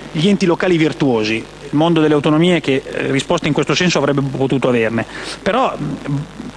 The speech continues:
ri-, rimetto la palla nel, nel campo di chi l'ha lanciata, perché, eh, onorevole Vannucci, non si può venire a parlare di riforma costituzionale per superare il bicameralismo dopo che voi avete bocciato una riforma costituzionale che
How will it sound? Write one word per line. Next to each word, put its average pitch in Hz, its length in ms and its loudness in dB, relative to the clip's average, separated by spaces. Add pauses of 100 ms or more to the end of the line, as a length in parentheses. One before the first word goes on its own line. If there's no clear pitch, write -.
(220)
ri-, 151 360 -2
rimetto 190 380 0
la 175 80 2
palla 190 400 2
nel, 160 520 2
nel 147 160 -2
campo 190 240 -2
di 156 100 2
chi 175 100 0
l'ha 165 80 2
lanciata, 151 400 0
perché, 143 400 0
eh, 139 100 0
onorevole 170 400 2
Vannucci, 175 420 2
non 165 120 0
si - 100 -2
può 247 160 2
venire 185 240 2
a 165 40 -4
parlare 175 340 0
di 156 80 0
riforma 170 340 2
costituzionale 175 720 0
per 143 140 -2
superare 165 400 0
il 160 60 0
bicameralismo 160 680 0
dopo 156 240 -2
che 147 120 -4
voi 180 220 4
avete 147 260 0
bocciato 156 380 0
una 147 100 2
riforma 156 340 0
costituzionale 156 760 -2 (440)
che 175 180 -4